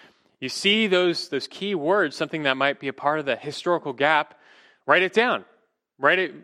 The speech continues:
write it on your page of questions. You know, what, what does this reference mean to, you know, foot washing? We don't do that today. We don't wash one another's feet. Why would, why would they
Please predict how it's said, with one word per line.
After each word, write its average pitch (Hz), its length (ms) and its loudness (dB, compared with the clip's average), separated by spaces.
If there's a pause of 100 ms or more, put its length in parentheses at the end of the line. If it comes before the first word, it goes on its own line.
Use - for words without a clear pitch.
write 170 140 4
it 202 60 2
on 202 120 0
your 190 100 0
page 185 300 0
of 185 140 -6
questions. 143 560 -2
You 107 60 -12
know, 104 100 -6
what, 135 280 0
what 156 160 -2
does 175 200 -6
this 147 200 -6
reference 147 440 -2
mean 131 300 -8
to, - 140 -10
you 104 320 -8 (440)
know, 113 80 -20
foot 160 300 -4
washing? 101 440 -4 (500)
We 135 80 -14
don't 165 200 -6
do 113 80 -8
that 101 200 -4
today. 104 320 -8
We 143 120 -10
don't 143 200 -8 (280)
wash 104 400 -12
one 113 160 -10
another's 101 360 -10
feet. 113 400 -12
Why 120 200 -4
would, 135 240 -4 (260)
why 113 140 -12
would 131 100 -8
they 123 300 -6